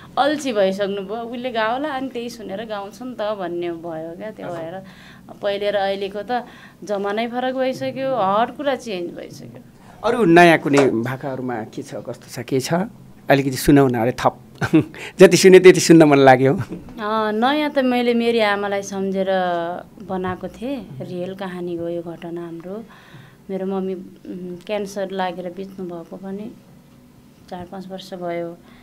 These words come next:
Speaker 1: मेरो शब्द हो त्यसमा। अनि त्यसमा फेरि हाम्रो संसार सेन पृथक, अँ, उहाँ पनि स्वर्गीय भइसक्नुभयो विदेशमा। उहाँ, उहाँले हेल्प गर्नुभएको थियो शब्दमा। लय चाहिँ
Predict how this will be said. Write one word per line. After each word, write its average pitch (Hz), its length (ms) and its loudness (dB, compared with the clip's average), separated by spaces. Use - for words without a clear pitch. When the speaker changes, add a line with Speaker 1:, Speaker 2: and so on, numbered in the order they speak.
Speaker 1:
मेरो 202 280 -6
शब्द 180 720 -6
हो 175 80 -10
त्यसमा। 180 760 -12
अनि 185 120 -10
त्यसमा 196 300 -10
फेरि 190 220 -6
हाम्रो 185 300 -6
संसार 202 460 -8
सेन 196 240 -10
पृथक, 190 540 -10
अँ, 175 160 -8
उहाँ 180 140 -6
पनि 202 140 -14
स्वर्गीय 185 420 -8
भइसक्नुभयो 170 720 -8
विदेशमा। 180 500 -12
उहाँ, 180 220 -8
उहाँले 185 320 -8
हेल्प 170 220 -8
गर्नुभएको 180 380 -6
थियो 185 280 -16
शब्दमा। 190 360 -10
लय 254 280 4
चाहिँ 202 800 -6